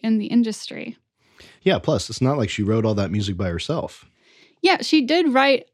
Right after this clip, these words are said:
Speaker 1: like, a lot of it by herself, but I wanna emphasize that this is with the help and guidance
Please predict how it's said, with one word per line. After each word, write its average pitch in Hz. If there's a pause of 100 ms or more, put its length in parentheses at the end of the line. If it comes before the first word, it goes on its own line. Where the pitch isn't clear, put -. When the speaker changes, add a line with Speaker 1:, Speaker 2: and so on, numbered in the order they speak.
(280)
Speaker 1:
like, 240
a 208
lot 208
of 277
it 311
by 285
herself, 311
but 240
I 233
wanna 277
emphasize 247
that 208
this 277
is 240
with 254
the 226
help 233
and 233
guidance 233